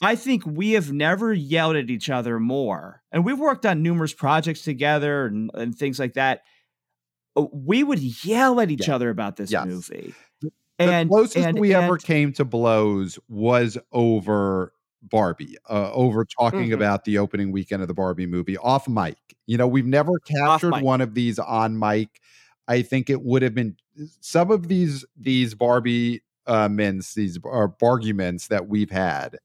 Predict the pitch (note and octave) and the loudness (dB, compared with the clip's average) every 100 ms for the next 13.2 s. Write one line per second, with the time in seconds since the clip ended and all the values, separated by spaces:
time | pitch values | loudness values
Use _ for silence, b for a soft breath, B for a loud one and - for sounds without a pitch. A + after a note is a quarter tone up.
0 | _ B2 A2 D#2+ - _ _ _ _ - | _ -10 -10 -10 -18 _ _ _ _ -6
1 | B2 B2 D#3 F#3 F#3 D#3 D3+ C#3+ C3+ B2 | -2 4 6 6 4 4 4 4 2 -2
2 | - _ _ _ - C3+ C#3 C3+ A2+ _ | -14 _ _ _ -2 0 2 -2 -2 _
3 | _ _ - E3+ C#3+ A#2 A2+ G#2+ A#2+ C3 | _ _ 0 2 4 4 0 0 0 0
4 | C#3 C3 A#2 A#2 A#2 A2 G#2 G#2 G#2+ G#2 | 0 -2 0 2 2 2 -2 -2 -2 -2
5 | G2+ - G#2 G2 G2+ G2+ F#2+ G2 F#2+ A#2+ | -4 -2 -2 0 0 0 0 0 2 0
6 | C3 C3+ D3 D3 C3+ - B2+ A2+ G#2+ - | 2 2 2 2 -2 -2 -2 0 -2 -4
7 | A2 G2 F2 F#2 F2 B1+ - G1+ - B2+ | -4 -4 -4 -6 -6 -8 -12 -14 -2 0
8 | C#3 C3+ F#3+ G3+ - C3 B2+ - B2 A#2 | 2 2 2 0 0 2 0 -2 -4 -2
9 | D3 B2 G#2+ G2+ _ - - D3 D3 C#3+ | -6 -8 -12 -16 _ -12 0 4 6 4
10 | D3 - - A2 A2+ G#2+ G#2+ G#2 G2+ G2+ | 2 -2 -6 0 2 2 2 0 0 -4
11 | - _ _ - B2 B2+ B2+ G#2+ A#2+ A2 | -8 _ _ -2 2 4 2 0 -2 2
12 | G2+ G2 - G#2 G#2 G2 F#2+ F#2+ F#2+ F2+ | 2 2 -2 -4 0 0 0 0 0 0
13 | F2 | -2